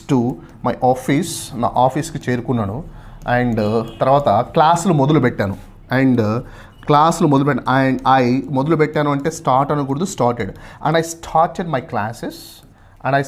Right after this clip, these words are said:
started my classes, and I continued, and అట్లే కొనసాగించాను. కంటిన్యూ అనకూడదు, I continued up to, up to one o'clock. వన్ ఓ క్లాక్ వరకు,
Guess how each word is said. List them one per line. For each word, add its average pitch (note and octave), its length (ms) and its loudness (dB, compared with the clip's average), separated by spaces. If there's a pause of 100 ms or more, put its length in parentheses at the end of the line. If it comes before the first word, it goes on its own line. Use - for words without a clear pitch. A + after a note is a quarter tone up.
started D#3 440 0
my A#2 140 -6
classes, A#2 420 -4 (540)
and B2+ 180 2
I C3 60 0 (220)
continued, F3+ 720 4 (560)
and C3 220 2 (260)
అట్లే D#3 300 0 (220)
కొనసాగించాను. C3+ 640 0 (100)
కంటిన్యూ D3+ 400 0
అనకూడదు, C#3 340 0 (460)
I D3+ 40 2 (200)
continued F#3 960 4 (500)
up C3+ 100 0 (160)
to, F3 80 4 (500)
up C3 100 -4 (140)
to D#3+ 60 -4 (200)
one C#3 160 4
o'clock. A2+ 280 -4 (720)
వన్ D#3 160 4
ఓ - 20 4 (100)
క్లాక్ D#3 320 2
వరకు, C#3 340 -2